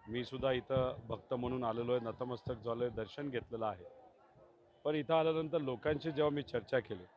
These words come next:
शेतकरी आहेत, कष्टकरी आहेत, युवा आहेत, त्या सगळ्यांकडनं एकच म्हणणं आलं की आम्हाला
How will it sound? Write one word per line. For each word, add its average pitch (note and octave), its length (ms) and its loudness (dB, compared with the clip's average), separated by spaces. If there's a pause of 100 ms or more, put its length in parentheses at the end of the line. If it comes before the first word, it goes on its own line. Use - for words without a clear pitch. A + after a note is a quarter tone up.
(440)
शेतकरी C#3+ 480 2
आहेत, C#3 100 2 (120)
कष्टकरी C3 420 -4
आहेत, B2+ 140 -4
युवा B2 240 0
आहेत, - 480 -8 (400)
त्या C#3 100 -2
सगळ्यांकडनं D#3 760 0 (140)
एकच D3+ 340 -2
म्हणणं C3 280 -2
आलं G#2 280 -2 (680)
की C#3+ 40 2
आम्हाला C3+ 280 2